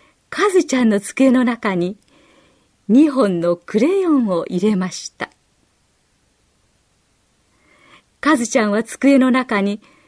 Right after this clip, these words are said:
クレヨンがあるのを見つけて、ニコニコ顔で先生に、「クレヨンがありました！」と告げました。先生は、「よかっ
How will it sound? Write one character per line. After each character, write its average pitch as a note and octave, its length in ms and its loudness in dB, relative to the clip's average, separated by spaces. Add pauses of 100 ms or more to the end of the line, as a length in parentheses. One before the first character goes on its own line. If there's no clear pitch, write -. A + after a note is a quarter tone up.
(200)
ク D4 120 2
レ G#4 140 4
ヨ G4+ 140 2
ン C#4+ 60 4
が B3 120 0
あ D4 80 0
る C#4 140 4
の G3 140 2
を F#3 100 2
見 F#3+ 120 -4
つ - 120 -18
け G3+ 160 -2
て、 - 260 -6 (720)
ニ F#3 180 0
コ D#4 140 4
ニ F4+ 160 2
コ E4 160 2
顔 D4+ 240 0
で D4 120 2
先 D4 220 2
生 C#4 260 0
に、 F#3+ 200 -6 (1500)
「ク D#4 140 0
レ F4+ 160 2
ヨ G#4 140 2
ン F#4 40 2
が F4+ 160 0 (220)
あ F4+ 100 2
り F#4+ 140 2
ま G#4 160 2
し A#4+ 100 -6
た！」 A4+ 80 0 (1040)
と G3+ 140 -6 (240)
告 G3+ 240 0
げ G3 80 -2
ま F3 160 -4
し - 140 -16
た。 - 140 -20 (1400)
先 B3+ 260 0
生 B3 260 2
は、 F#3+ 240 -4 (1000)
「よ A#3 200 2
か - 260 -6
っ - 40 -20